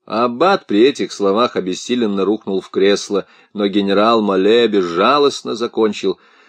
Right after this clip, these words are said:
"Да, я понимаю, что республика вам не по душе,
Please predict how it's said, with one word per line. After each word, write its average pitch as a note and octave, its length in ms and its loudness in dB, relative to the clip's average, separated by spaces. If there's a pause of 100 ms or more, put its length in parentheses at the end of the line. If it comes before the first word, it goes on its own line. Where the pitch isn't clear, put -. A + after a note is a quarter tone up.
(180)
"Да, G2+ 520 -6 (680)
я - 180 -8
понимаю, A#2+ 800 -4 (560)
что - 220 -10
республика F#2+ 720 0
вам A2+ 200 0
не A#2 80 -4
по B2 120 -4
душе, C#3+ 380 -2